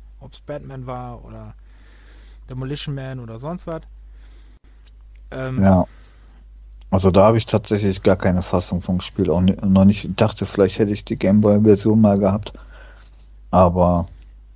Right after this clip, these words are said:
Speaker 2: da war's, glaub ich, Robocop selber nur, aber nicht, äh, versus Terminator.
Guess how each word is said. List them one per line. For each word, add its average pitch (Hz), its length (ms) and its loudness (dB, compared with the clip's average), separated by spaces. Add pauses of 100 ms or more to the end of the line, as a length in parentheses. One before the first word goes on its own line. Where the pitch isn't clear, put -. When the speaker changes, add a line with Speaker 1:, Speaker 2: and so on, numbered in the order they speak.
(140)
Speaker 2:
da 90 200 -2
war's, 92 260 0
glaub 98 180 2
ich, - 180 -4
Robocop 98 420 -2
selber 87 360 4
nur, 85 180 2
aber 82 160 0
nicht, 92 320 0
äh, 73 340 -2
versus 82 440 2
Terminator. 87 680 -2